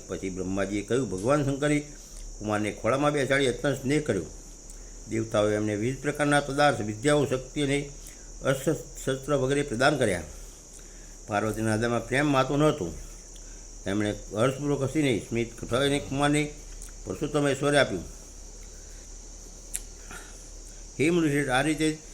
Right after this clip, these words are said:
ત્યાં મહોત્સવ થયો. સર્વના મન પ્રસન્ન થા. વિશેષતઃ શિવ અને પાર્વતીના આનંદની પાર નહોતો. એ દરમિયાન દેવતાઓને ભગવાન શંકરને કહ્યું, "હે પ્રભુ,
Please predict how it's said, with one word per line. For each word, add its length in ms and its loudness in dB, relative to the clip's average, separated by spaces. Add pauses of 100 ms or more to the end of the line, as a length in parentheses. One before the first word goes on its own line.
(260)
ત્યાં 180 2
મહોત્સવ 600 2
થયો. 280 4 (280)
સર્વના 360 0
મન 160 0
પ્રસન્ન 340 0
થા. 240 4 (580)
વિશેષતઃ 400 2
શિવ 140 2
અને 120 2
પાર્વતીના 420 4
આનંદની 200 4
પાર 240 4
નહોતો. 280 2 (280)
એ 80 -4
દરમિયાન 380 0
દેવતાઓને 440 2
ભગવાન 420 2
શંકરને 320 2
કહ્યું, 200 2
"હે 60 4
પ્રભુ, 340 0